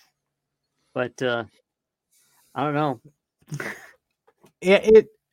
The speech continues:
Speaker 2: it, it, there's,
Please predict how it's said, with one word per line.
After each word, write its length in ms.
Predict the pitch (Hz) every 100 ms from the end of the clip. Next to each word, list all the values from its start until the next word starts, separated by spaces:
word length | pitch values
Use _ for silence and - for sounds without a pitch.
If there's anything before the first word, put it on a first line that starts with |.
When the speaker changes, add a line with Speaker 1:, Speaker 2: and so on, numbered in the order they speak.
| _ _ _ _ _ _ - _ _ -
Speaker 2:
it, 200 | 190 - _
it, 300 | 180 190 - _ - -
there's, 500 | 165 220 247 -